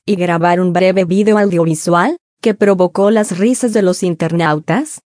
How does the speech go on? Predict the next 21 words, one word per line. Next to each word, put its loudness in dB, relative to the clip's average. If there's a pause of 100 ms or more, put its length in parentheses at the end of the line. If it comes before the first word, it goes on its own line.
ya 0
que -2
parecía 0
que 0
el 2
artista -2
estaba 0
manteniendo 0
una 2
conversación -2
con 2
Mafe 0
Walker. -2 (580)
El 2
video 2
comienza 0
con 0
Nicky -2
Jam -2
diciendo 0
"hola", 2